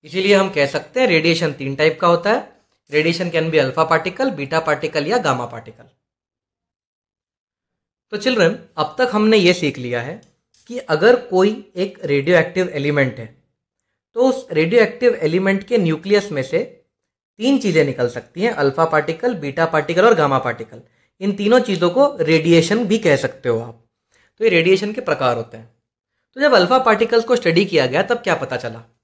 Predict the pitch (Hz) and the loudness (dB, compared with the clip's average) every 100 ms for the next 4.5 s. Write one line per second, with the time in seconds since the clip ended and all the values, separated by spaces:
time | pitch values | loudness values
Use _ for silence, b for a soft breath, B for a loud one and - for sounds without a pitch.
0 | _ _ _ _ _ _ _ _ _ _ | _ _ _ _ _ _ _ _ _ _
1 | _ _ _ 269 269 180 277 165 135 202 | _ _ _ -4 -2 2 2 4 2 0
2 | - _ _ _ _ _ _ _ _ _ | -6 _ _ _ _ _ _ _ _ _
3 | _ 226 269 - 147 156 254 269 - 139 | _ -2 0 2 0 0 0 0 2 0
4 | 135 190 214 151 | 0 0 0 0